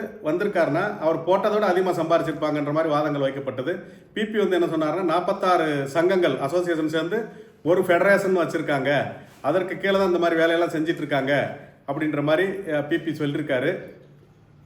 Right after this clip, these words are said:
அப்ப நீதியரசர் வந்து எல்லாத்துக்கும் சமமாக எல்லாம் பிரித்து கொடுக்கப்படும்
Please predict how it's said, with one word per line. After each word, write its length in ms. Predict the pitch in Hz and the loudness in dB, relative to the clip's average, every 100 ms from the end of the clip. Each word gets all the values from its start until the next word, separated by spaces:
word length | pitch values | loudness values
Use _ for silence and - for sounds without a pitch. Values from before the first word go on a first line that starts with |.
| - - - - - - - | -20 -20 -20 -20 -20 -20 -10
அப்ப 200 | 143 170 | -4 0
நீதியரசர் 460 | 185 208 196 175 | 2 4 2 2
வந்து 120 | 175 214 | 0 2
எல்லாத்துக்கும் 600 | 160 190 202 - 220 196 | 2 2 0 -2 -4 -2
சமமாக 520 | 160 202 196 180 208 175 | 0 0 2 2 2 2
எல்லாம் 220 | 175 175 | 0 0
பிரித்து 240 | 175 175 | -4 -4
கொடுக்கப்படும் 540 | 160 147 147 139 135 | -4 -4 -4 -4 -4